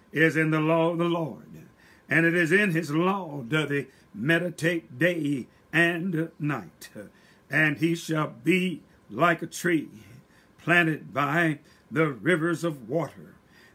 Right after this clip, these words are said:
that bringeth forth his fruit in his season. His leaf also shall not wither, and whatsoever he doeth shall prosper.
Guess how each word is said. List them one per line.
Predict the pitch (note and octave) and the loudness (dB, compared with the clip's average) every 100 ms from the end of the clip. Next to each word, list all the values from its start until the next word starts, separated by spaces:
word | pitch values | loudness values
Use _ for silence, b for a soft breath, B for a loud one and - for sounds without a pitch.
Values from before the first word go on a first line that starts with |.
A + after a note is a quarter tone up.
| - | -8
that | D3 E3 D#3 D3+ | 2 2 2 -8
bringeth | - E3+ E3+ E3 | -2 0 0 -4
forth | - E3+ F3 F#3 | -2 0 0 -2
his | D3+ E3 D#3 | -2 -2 -4
fruit | - E3 F3 | -8 -2 -2
in | F3 E3+ | 0 -2
his | E3+ E3+ | -2 -4
season. | - G3 G3+ D3+ C3+ G2 F#2+ - - B B B | -4 -4 -4 -6 -10 -14 -16 -20 -20 B B B
His | E3 E3+ C3+ | 0 2 0
leaf | B2+ C3+ E3 F3+ D#3+ | -4 0 0 0 -4
also | D3+ E3+ E3 C#3 - E3 D3+ b b | -2 0 0 -4 -4 -4 -4 b b
shall | - - - G3+ G#3 | -14 -10 0 2 2
not | F3+ C3+ | 0 -4
wither, | B2 B2 C3+ E3 C3 - B B - | -6 -6 -4 -4 -6 -12 B B -2
and | C#3+ D3+ C3+ | 0 0 0
whatsoever | D3 E3 - D#3+ D3 C3 E3+ E3 E3+ E3+ | -2 -2 -4 -4 -2 0 0 0 -2 -2
he | C#3 D3+ | -2 -2
doeth | C#3+ G#2+ F3 F3 F3+ - b | -4 0 0 2 -2 -8 b
shall | - - - F3 E3 | -16 -12 0 0 0
prosper. | F3 - D#3+ - - - G#2+ | -2 -4 -6 -8 -18 -18 -20